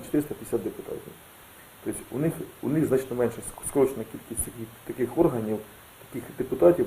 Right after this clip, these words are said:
тому що це все одно все видатки. Навіть якщо депутат не отримує зарплати, як у нас, так, допустим, на громадських засадах,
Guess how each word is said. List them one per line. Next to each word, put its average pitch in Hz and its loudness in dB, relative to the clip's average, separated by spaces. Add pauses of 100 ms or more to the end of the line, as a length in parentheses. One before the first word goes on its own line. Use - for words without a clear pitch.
тому 123 0
що - -12
це 151 -2
все - -4
одно 180 4
все 156 -2
видатки. - 0 (360)
Навіть 160 6
якщо - -2
депутат 143 6
не 123 4
отримує 117 4
зарплати, 190 4
як - -2
у - -8
нас, 104 -2 (100)
так, - -6 (140)
допустим, - -10
на 113 2
громадських 117 2
засадах, 113 0